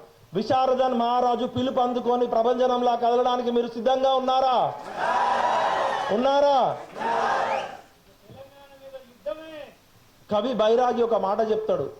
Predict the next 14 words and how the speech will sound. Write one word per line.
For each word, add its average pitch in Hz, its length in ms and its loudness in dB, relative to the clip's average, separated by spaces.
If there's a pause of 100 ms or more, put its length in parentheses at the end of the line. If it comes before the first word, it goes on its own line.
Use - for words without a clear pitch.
(260)
"ఓ 208 140 2
నేస్తమా, 226 680 0 (320)
నాకు 208 340 -4
కాస్త 226 460 -2
నమ్మకం 247 580 -2
ఇవ్వు, 190 300 -2 (320)
ఆకాశాన్ని 269 720 0
అప్పడంలా 262 540 2
విరిచేస్తా" 247 520 0
అంటాడు. 226 440 0 (340)
ఓ 226 100 4
విశారదన్ 254 600 2
మహారాజు 247 420 2
గారు, 226 380 2